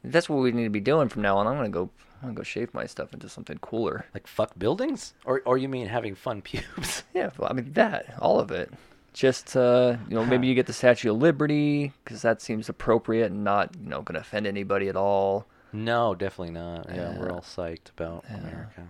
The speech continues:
Speaker 1: Maybe I can get, like, Joseph Smith the first time he saw Jesus and God, that whole picture.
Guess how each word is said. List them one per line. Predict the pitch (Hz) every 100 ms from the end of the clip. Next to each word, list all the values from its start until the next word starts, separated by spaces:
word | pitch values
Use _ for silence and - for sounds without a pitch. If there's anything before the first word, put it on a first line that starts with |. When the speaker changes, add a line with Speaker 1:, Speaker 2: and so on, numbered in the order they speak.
| -
Speaker 1:
Maybe | 117
I | 117
can |
get, | 110 85
like, | 87 82 - - _ _ _ _ _ _
Joseph | - 104 85 -
Smith | - 104 -
the |
first | - 107 107 -
time | 104 107
he | 101
saw | - 107
Jesus | 107 110 113 110
and | 101 107
God, | 104 110
that | 110 95
whole | 113
picture. | - 117 - 120 127